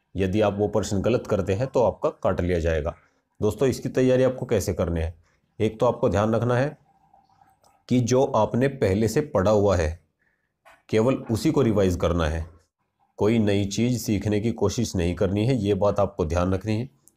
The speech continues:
क्योंकि दोस्तों कभी-कभी ऐसे होता है कि यदि आप समय कम होने के कारण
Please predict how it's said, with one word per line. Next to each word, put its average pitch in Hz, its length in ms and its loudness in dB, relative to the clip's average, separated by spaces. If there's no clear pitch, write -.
क्योंकि 101 220 0
दोस्तों 104 340 -2
कभी-कभी 104 540 0
ऐसे 104 180 -2
होता 87 260 0
है 101 140 -2
कि 117 420 0
यदि 101 440 0
आप 110 300 0
समय 113 360 -2
कम 117 180 0
होने 101 320 2
के 110 120 0
कारण 98 340 -2